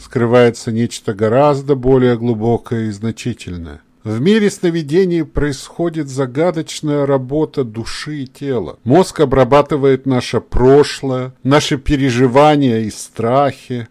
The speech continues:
устраивая хаотические сцены, где логика уступает место подсознательным импульсам. Это пространство, в котором человек оказывается абсолютно уязвим,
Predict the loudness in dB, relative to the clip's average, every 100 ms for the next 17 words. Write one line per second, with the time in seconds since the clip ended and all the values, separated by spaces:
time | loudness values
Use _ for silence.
0 | -10 -10 -4 2 6 6 4 0 2 2
1 | 2 -2 -14 -12 -14 -10 -6 -6 -8 _
2 | -6 0 0 0 -2 -4 -4 -2 -2 -2
3 | -4 -6 -8 -8 -8 -10 -6 -4 -4 -4
4 | -6 -6 -10 -10 -10 -8 -8 -6 -4 -4
5 | -4 -6 -6 -6 -6 -6 -4 -6 -8 -8
6 | -10 -10 -12 _ -20 _ _ _ -4 0
7 | 0 2 0 -2 0 2 4 0 -4 -4
8 | -4 -4 -2 0 0 0 -2 0 0 0
9 | -4 -4 -4 -2 -2 -2 -4 -4 -6 -6
10 | -6 -2 0 0 -4 -6 -8 -8 -8 -8
11 | -4 -6 -6 -10 -6 -4 -4